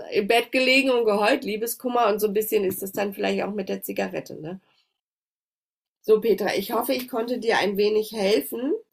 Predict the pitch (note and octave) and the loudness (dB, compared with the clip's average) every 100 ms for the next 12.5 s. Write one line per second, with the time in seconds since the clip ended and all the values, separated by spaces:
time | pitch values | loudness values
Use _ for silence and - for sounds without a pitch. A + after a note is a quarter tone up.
0 | - F#3+ G#3 A3 B3 B3 G#3 F3 - - | -2 0 0 -2 -4 -2 0 -2 -2 -2
1 | C4 C#4 C#4+ D#4+ F4+ G#4+ - - _ _ | 2 2 2 0 2 0 -8 -16 _ _
2 | _ _ _ _ _ _ _ _ _ _ | _ _ _ _ _ _ _ _ _ _
3 | _ _ - G#3 A3 A#3 A3+ - G3+ A3 | _ _ 0 0 2 0 -2 -4 -4 -2
4 | C4 C4 C#4+ D#4+ B4 - _ _ _ _ | -4 -2 -2 0 -2 -6 _ _ _ _
5 | _ _ _ _ _ _ _ _ _ - | _ _ _ _ _ _ _ _ _ 0
6 | A3 A#3+ A#3+ A#3 A#3+ B3 - - _ _ | 2 4 2 -2 -8 -6 -6 -6 _ _
7 | _ _ _ _ _ _ _ _ _ - | _ _ _ _ _ _ _ _ _ -8
8 | F#3 G3+ B3 A#3+ A#3+ G#3+ - F#3+ G3 A#3 | 0 2 4 2 2 -2 -4 -2 -2 -2
9 | G3+ G3 A3+ F#3+ F3+ F3 A#3+ A3+ G3 G3 | -4 -4 -2 -2 -2 -4 -4 -2 0 2
10 | A3 A3+ D#3 - _ _ _ _ _ D#3 | 2 2 -2 -12 _ _ _ _ _ -12
11 | D3+ F3 C4+ - _ - _ _ _ _ | -10 -10 -12 -16 _ -20 _ _ _ _
12 | - - A3+ D#3 | -10 0 2 2